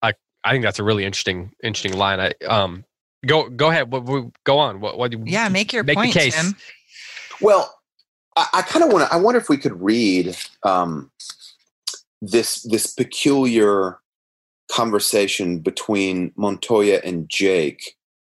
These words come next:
Speaker 3: before Brett and Romero meet. So for me, it's on one seventy-five. For you guys, it might be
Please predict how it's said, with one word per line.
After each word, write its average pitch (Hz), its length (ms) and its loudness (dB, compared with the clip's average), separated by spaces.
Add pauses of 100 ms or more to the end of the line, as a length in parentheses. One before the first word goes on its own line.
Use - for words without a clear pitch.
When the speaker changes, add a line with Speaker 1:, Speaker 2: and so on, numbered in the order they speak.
(160)
Speaker 3:
before 117 480 2
Brett 98 480 2
and 92 160 -2
Romero 87 760 2
meet. 90 380 0
So 107 120 2
for - 140 0
me, 160 220 4
it's - 160 2
on 98 240 0
one 107 200 4
seventy-five. 90 840 0
For 107 80 -2
you 117 180 2
guys, 101 240 2
it 82 60 -4
might 92 220 0
be 82 300 0